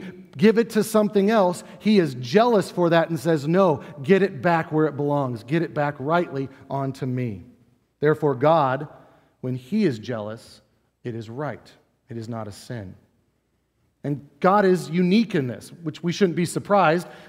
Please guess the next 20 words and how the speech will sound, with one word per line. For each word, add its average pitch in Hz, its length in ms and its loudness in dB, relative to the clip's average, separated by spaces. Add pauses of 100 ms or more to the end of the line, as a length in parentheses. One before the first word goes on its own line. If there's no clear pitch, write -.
that 151 140 0
God 156 220 6
is 147 160 -4
unique 143 380 -2
in 135 80 -2
this, 151 180 -2
because 165 320 0 (220)
ultimately 180 320 2
God 175 240 4
is 143 100 -2
unique 170 360 2
in 175 80 2
that 165 140 2
he's 185 240 0
the 185 160 2
only 220 340 4
being 220 320 4
in 202 80 6
the 196 100 4
universe 190 460 4